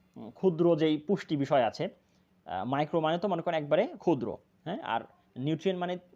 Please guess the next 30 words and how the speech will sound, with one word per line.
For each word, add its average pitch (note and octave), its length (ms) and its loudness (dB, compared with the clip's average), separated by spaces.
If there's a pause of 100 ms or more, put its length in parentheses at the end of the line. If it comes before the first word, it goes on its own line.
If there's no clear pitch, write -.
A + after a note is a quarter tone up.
তো F#3 60 -2 (140)
পুষ্টি F#3+ 380 -4
উপাদান, C#3 340 2 (140)
পুষ্টি D#3+ 320 -8
উপাদান, B2 360 -2
হ্যাঁ, G2+ 140 -8 (100)
এরকম D3+ 200 -4 (180)
অর্থটা A2 260 -6
আসে। - 160 -8 (480)
মাইক্রোনিউট্রিয়েন্টস C#3+ 720 -4
মানে F#3+ 100 -8 (100)
একেবারে F#3 240 -4 (500)
ক্ষুদ্র E3 200 -2
ক্ষুদ্র D#3+ 180 -4 (100)
যে D3+ 120 -2
পুষ্টি E3+ 280 -4
উপাদানগুলো B2 420 2
রয়েছে A#2 260 -2 (100)
সেটার B2+ 220 -4
কথা C3+ 180 -6
বলছে, G#2 160 -10 (120)
certain C#3+ 280 -4
types B2 220 -2
of D3+ 140 -6
micronutrients, A2 600 -10 (460)
কিছু C#3+ 240 -10
কিছু, E3+ 160 -6 (540)
আহ, G2+ 340 -6 (1160)
একেবারে D3+ 300 -2
ক্ষুদ্র D3+ 160 0